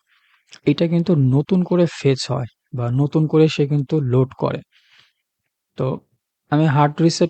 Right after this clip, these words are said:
করলে একবার, আহ, দেখছেন যে পোস্ট লোডিং একটা, আহ, আহ, প্রোগ্রেস বা একটা কিছু দেখাচ্ছে, টেক্সট দেখাচ্ছে।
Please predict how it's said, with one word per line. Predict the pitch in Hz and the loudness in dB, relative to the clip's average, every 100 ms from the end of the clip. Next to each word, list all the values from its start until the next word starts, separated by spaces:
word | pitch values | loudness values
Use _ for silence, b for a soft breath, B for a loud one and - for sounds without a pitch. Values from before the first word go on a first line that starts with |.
| - | 0
করলে | 165 165 175 185 | 0 2 2 0
একবার, | 135 131 139 135 - | -2 0 2 2 0
আহ, | 135 139 | -2 -2
দেখছেন | 139 131 - 143 | -4 -4 -2 -2
যে | 143 - | -2 0
পোস্ট | 147 - - 135 | 0 0 -6 -2
লোডিং | 127 135 147 | 0 4 4
একটা, | 143 135 147 143 - - | 2 2 2 2 0 -2
আহ, | 135 127 127 175 - _ _ _ _ _ - 147 | 0 0 -2 -4 -10 _ _ _ _ _ -10 -4
আহ, | 135 127 | 0 0
প্রোগ্রেস | 123 143 135 143 131 | 0 0 4 4 2
বা | 135 131 | 0 -2
একটা | - | -2
কিছু | 139 135 139 | -6 -4 -4
দেখাচ্ছে, | 127 117 139 - 165 190 - | -4 -2 -4 -2 -4 -4 -2
টেক্সট | 135 - | -2 -2
দেখাচ্ছে। | 135 123 131 - 165 | -6 -4 -6 -6 -8